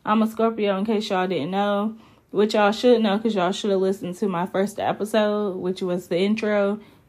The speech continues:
getting to know me. So, yeah, I'm a Scorpio, eleven twenty. Hello, fellow Scorpios. But, yes, what I feel like makes someone, like, a good woman or good man, I feel like if they can love you properly.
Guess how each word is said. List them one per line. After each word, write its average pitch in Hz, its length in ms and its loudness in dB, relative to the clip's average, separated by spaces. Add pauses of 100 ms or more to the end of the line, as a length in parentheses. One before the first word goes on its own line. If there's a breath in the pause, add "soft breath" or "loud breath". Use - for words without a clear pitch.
(140)
getting 196 300 4
to 190 160 -4
know 165 200 0
me. 214 480 2 (540 loud breath)
So, 196 840 2
yeah, 220 240 2
I'm 233 120 2
a 247 40 0
Scorpio, 214 520 0
eleven 202 500 -6
twenty. 208 400 -12
Hello, 202 440 -8
fellow 208 340 -10
Scorpios. 202 680 -10 (480)
But, 214 260 -6
yes, 214 380 -6
what 254 220 0
I 370 140 -2
feel 247 220 -6
like 220 260 0
makes 202 360 -10
someone, 202 540 -8
like, 185 300 -8
a 190 120 -8
good 190 320 -8
woman 190 320 -10
or 190 80 -12
good 190 240 -12
man, 185 300 -8
I 214 60 -4
feel 277 200 -8
like 247 220 -2
if 214 100 -12
they 196 140 -6
can 202 220 -12
love 190 240 -10
you 190 80 -14
properly. 156 600 -10